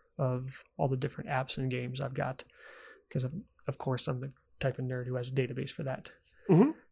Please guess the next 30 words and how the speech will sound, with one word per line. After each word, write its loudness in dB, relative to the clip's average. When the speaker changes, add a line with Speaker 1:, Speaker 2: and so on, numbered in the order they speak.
Speaker 1:
And 0
building 10
a 4
V 0
R 4
interface -4
for -4
that -2
could -4
be -4
fun. 0
I 8
even 8
thought 8
about, 4
I 10
can 6
probably 8
build 4
a 4
way 4
to 0
query 8
the 4
database 2
when 0
I 10
log 8
in, -6
and 6